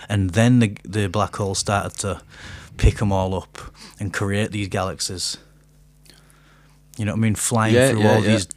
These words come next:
Speaker 1: clumps of stars and stuff and collecting them as they've travelled through the universe. And over time, they've created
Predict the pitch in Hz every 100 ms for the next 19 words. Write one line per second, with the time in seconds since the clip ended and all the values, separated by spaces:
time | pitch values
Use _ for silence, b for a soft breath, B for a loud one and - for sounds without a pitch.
0 | 76 78 90 - - 117 110 - - 92
1 | - - - 107 107 110 104 110 98 92
2 | - 104 107 - 104 95 87 101 92 -
3 | - 107 98 95 107 98 95 110 98 92
4 | 85 - - _ b b - 98 98 98
5 | 107 104 104 90 - 101 95 92 92